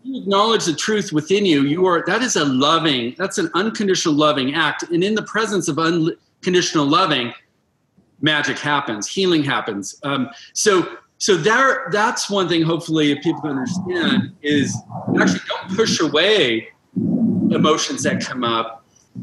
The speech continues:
Um, or, you know, you might have, um, ideas about certain emotions that are bad or whatever. Be with yourself as you experience those and allow them.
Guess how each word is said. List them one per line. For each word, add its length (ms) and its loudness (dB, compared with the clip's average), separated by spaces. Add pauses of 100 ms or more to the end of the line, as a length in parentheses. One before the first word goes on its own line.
(260)
Um, 640 0 (280)
or, 420 0
you 80 2
know, 120 4
you 140 4
might 200 4
have, 280 0 (260)
um, 460 -2 (520)
ideas 520 4
about 340 0
certain 320 0
emotions 580 2
that 120 0
are 60 4
bad 300 2
or 60 4
whatever. 360 2 (920)
Be 440 6
with 760 2
yourself 560 2 (100)
as 400 2
you 140 6
experience 560 2
those 200 0
and 140 2
allow 640 4
them. 320 0